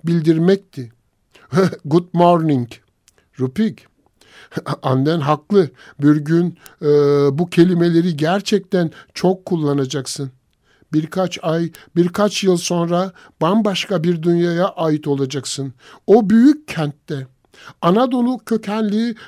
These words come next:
babandan farklılaştığım kadar değişik bir çizgi edineceksin. "Bitti." demiştim Virgin'e babam öldüğünde. Virgin neyi ima ettiğimi anlamamıştı. Belirtmek istediğim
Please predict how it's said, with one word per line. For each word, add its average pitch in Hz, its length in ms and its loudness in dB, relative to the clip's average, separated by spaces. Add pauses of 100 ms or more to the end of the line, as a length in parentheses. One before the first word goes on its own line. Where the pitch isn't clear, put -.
(120)
babandan 208 720 -2 (160)
farklılaştığım 202 1160 -2
kadar 208 480 0 (260)
değişik 185 500 -2
bir 190 200 -4
çizgi 180 400 -6
edineceksin. 139 800 -6 (800)
"Bitti." 175 400 -2
demiştim 151 540 0
Virgin'e 139 540 -2 (380)
babam 143 280 2
öldüğünde. 127 680 0 (720)
Virgin 208 520 4 (180)
neyi 262 360 2
ima 226 460 0
ettiğimi 214 680 0 (280)
anlamamıştı. 170 880 0 (440)
Belirtmek 185 520 2
istediğim 165 680 -4